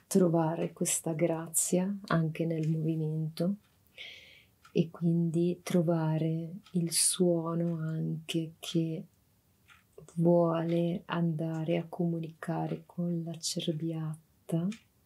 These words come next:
La cerbiatta è molto forte, la sua grazia non è abbandonata, è presente, ha un portamento,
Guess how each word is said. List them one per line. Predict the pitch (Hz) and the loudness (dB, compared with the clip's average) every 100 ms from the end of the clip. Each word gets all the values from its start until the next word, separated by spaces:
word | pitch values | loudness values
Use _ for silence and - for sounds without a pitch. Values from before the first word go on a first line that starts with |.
| _ _ _ _ - - - - _ _ _ _ _ _ _ | _ _ _ _ -20 -20 -20 -20 _ _ _ _ _ _ _
La | 151 | -8
cerbiatta | - 160 170 165 170 | -2 0 2 2 0
è | |
molto | 160 147 160 170 170 165 160 151 - - 160 | 0 2 0 0 0 0 -2 -6 -6 -4 -4
forte, | - - 165 160 160 156 151 - - 160 165 156 - | -4 0 0 0 -2 -4 -8 -12 -6 -4 -4 -10 -10
la | 165 | -6
sua | - - 190 | -4 4 4
grazia | 160 170 160 170 170 - 190 175 175 220 _ | 4 0 -2 -4 -4 -2 0 0 -2 -8 _
non | 170 165 160 160 | 0 2 0 -2
è | 160 165 165 160 160 _ _ | -2 -4 -4 -8 -12 _ _
abbandonata, | - 156 147 143 156 156 - - 165 165 160 160 - 156 156 _ - _ _ _ | -2 -2 -2 2 4 4 2 0 -2 -2 -4 -6 -6 -6 -8 _ -20 _ _ _
è | - 151 - _ - | -6 -6 -8 _ -4
presente, | 156 147 143 - 170 170 175 170 165 160 - 170 165 165 _ - - - - - - - - _ _ - | -2 -2 -6 -2 2 2 2 -2 -4 -8 -6 -6 -6 -10 _ -20 -20 -20 -20 -20 -20 -20 -20 _ _ 2
ha | 170 | 6
un | 175 165 | 6 2
portamento, | - 180 180 - 175 175 175 175 175 175 175 170 - 180 170 170 | -2 0 -2 -2 0 2 2 2 2 0 0 -2 -2 0 0 -2